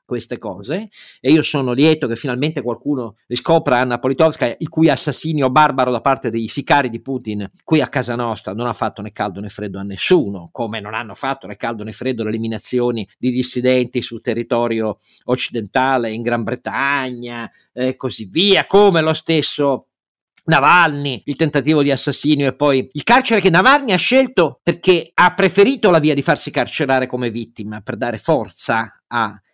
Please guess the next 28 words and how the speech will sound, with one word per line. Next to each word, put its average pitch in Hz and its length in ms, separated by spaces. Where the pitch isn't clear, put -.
il 117 120
dissenso 123 600
in 113 80
Russia, 107 400
l'ha 110 80
scelto 170 360
lui 143 320
civilmente 151 760
e 127 60
gandhianamente, 135 1200
anche 143 280
quello, 208 420
cioè, 165 200
ha 156 100
lasciato, 135 480
al 123 80
di 123 120
là 139 180
di 127 60
noi 131 140
che 113 120
ce - 100
ne 113 80
occupiamo 110 300
un 95 100
po', 107 260
tutto 127 260
sommato, 107 560